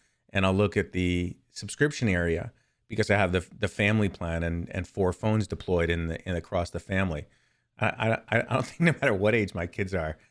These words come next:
they'll ever come off my plan 'cause it's, it's ten bucks for their phone. Um,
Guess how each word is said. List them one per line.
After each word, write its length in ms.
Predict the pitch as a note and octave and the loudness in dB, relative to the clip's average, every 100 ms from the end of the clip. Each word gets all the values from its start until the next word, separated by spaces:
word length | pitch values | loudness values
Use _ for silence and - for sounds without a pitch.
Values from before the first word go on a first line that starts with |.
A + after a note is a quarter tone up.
| _ | _
they'll 140 | F#2+ F#2 | -2 0
ever 180 | F2+ | -2
come 160 | - F#2+ | -2 -2
off 160 | F2 F2 | -2 -4
my 80 | |
plan 280 | E2 G2+ F2+ | -8 -4 -4
'cause 140 | D#2+ D#2+ | -4 -8
it's, 180 | D#2+ - | -10 -12
it's 120 | - | -16
ten 240 | - F#2 E2+ | -10 -6 -4
bucks 260 | F2+ - | -6 -6
for 100 | - | -10
their 140 | D#2+ D2 | -8 -8
phone. 380 | - F#2+ B2 - _ _ _ - | -8 -8 -8 -12 _ _ _ -2
Um, 320 | G2 F#2 | 0 0